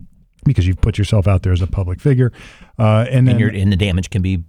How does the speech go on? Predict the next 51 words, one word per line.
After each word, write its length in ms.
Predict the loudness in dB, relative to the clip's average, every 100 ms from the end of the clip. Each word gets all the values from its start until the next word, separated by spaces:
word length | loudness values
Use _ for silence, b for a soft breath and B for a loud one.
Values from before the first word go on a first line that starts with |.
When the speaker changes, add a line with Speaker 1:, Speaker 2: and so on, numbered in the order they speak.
| -6
Speaker 2:
much 240 | -6 -2
more 280 | 0 0 -2
because 320 | -4 -6 -6
of 60 | -6
what 140 | -8
you 80 | -8
say. 180 | -8 -8 -10 _ _ _ -2
Speaker 1:
Uh, 380 | 2 2 0 2
well, 120 | 2
you 100 | 4
get 180 | 2 2
less 200 | 0 0
protection 480 | 0 0 0 0 0
as 260 | 2 2
a 60 | 2
public 340 | 0 0 0
figure 300 | 0 -2 2
Speaker 2:
Right. 180 | 0 0
Speaker 1:
because 320 | -2 0 2
you 120 | 2 2
have 180 | -2 -10 -4
intentionally 640 | -2 -2 0 0 2 0
put 220 | 2 0
yourself 300 | 0 0 0
out 220 | 2 0 0
there 120 | -2
as 80 | 0
a 40 |
Speaker 2:
Right. 120 | 0
Speaker 1:
public 220 | 0 0 0
figure. 100 | 0
Speaker 2:
Right, 140 | 0
right. 160 | -2 0
But 160 | 2 2
what, 140 | 2
what 100 | 0
you 80 | -2
say 240 | 0 0
could 220 | 0 -2 -2
hurt 180 | -2
more 280 | 2 2 2
because 340 | 0 -2 -2 -2
you're 100 | -2
a 40 |
public 260 | -4 -6 -6
figure, 280 | -4 -2 -4
so 160 | -2
you 120 | 0 0
have 120 | 0
less 220 | -2 -4
protection. 520 | -8 -12 -12 -12 -20